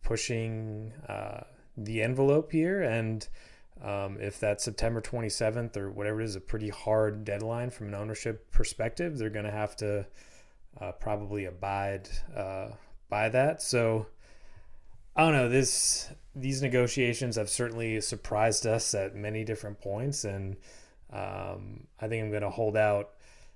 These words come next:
uh, if not hope, at least the possibility that it would be pretty amazing if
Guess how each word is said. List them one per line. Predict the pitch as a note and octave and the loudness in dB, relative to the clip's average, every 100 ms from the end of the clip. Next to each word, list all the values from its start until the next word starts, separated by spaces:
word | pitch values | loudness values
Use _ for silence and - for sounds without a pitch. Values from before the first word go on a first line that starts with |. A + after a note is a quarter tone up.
| - - - | -20 -16 -6
uh, | A2 G#2+ - | -2 0 2
if | D3 | 4
not | D#3 C3 | 6 6
hope, | A#2 C3+ D3+ - | 8 8 8 4
at | B2 A2 | 0 2
least | A#2+ - | 2 2
the | B2 | 0
possibility | G#2+ A#2 A2+ G#2+ A2 A#2 C#3+ | 2 4 2 0 0 2 4
that | G#2+ G#2 | 4 2
it | |
would | G2+ A2 | 0 -2
be | |
pretty | G#2+ - C#3 | 0 0 2
amazing | A2+ G#2+ A2 A#2+ B2 | 2 0 0 0 0
if | G#2 G2 - | 0 -4 -6